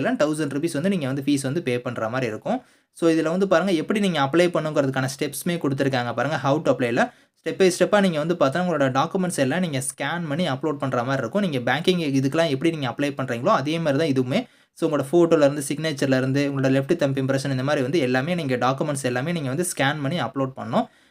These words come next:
So, எக்ஸாமினேஷன் சென்டர் வந்து பார்த்தோன்னா உங்களுக்கு வந்து, so நம்ம தமிழ்நாட்டிலேயே உங்களுக்கான சென்டர் வந்து இருக்கும். இன்டர்வியூ மட்டும் வந்து பார்த்தோன்னா சென்னையில வந்து நீங்க வந்து இருக்கும் அப்படிங்கிற மாதிரி கொடுத்துருக்காங்க. So, இந்த நோட்டிஃபிகேஷன், இந்த அப்ளை லிங்க்ஸ் எல்லாமே வந்து நான் கீழே கொடுக்குறேன். So, விருப்பமும் தகுதி இருக்கிறவங்க அப்ளை பண்ணிக்கோங்க.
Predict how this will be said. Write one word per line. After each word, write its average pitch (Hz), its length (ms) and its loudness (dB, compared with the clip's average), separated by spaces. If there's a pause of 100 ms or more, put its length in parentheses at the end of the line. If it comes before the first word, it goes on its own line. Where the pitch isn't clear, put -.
(120)
So, 160 80 -2 (120)
எக்ஸாமினேஷன் 185 580 2
சென்டர் 156 300 0
வந்து 156 180 -2
பார்த்தோன்னா 151 280 0
உங்களுக்கு 139 260 -2
வந்து, 196 120 2 (360)
so 170 180 0
நம்ம 143 120 -2 (120)
தமிழ்நாட்டிலேயே 175 460 2
உங்களுக்கான 147 300 0 (100)
சென்டர் 147 300 0
வந்து 147 180 0
இருக்கும். 196 280 2 (140)
இன்டர்வியூ 202 320 4
மட்டும் 175 180 2
வந்து 165 180 0
பார்த்தோன்னா 160 240 0 (100)
சென்னையில 156 320 0
வந்து 185 160 0
நீங்க 143 180 -4
வந்து 156 120 -2 (120)
இருக்கும் 135 260 0
அப்படிங்கிற 131 380 -2
மாதிரி 139 200 -2
கொடுத்துருக்காங்க. 123 500 -2 (420)
So, - 140 -6
இந்த 135 160 -2
நோட்டிஃபிகேஷன், 196 640 0
இந்த 147 140 2
அப்ளை 170 280 4
லிங்க்ஸ் 156 260 -4
எல்லாமே 147 320 0
வந்து 160 160 -4
நான் 139 140 -6
கீழே 151 280 0
கொடுக்குறேன். 175 420 0
So, 135 60 0 (100)
விருப்பமும் 185 440 0
தகுதி 143 300 0
இருக்கிறவங்க 143 420 -2
அப்ளை 123 260 -2
பண்ணிக்கோங்க. 117 420 -4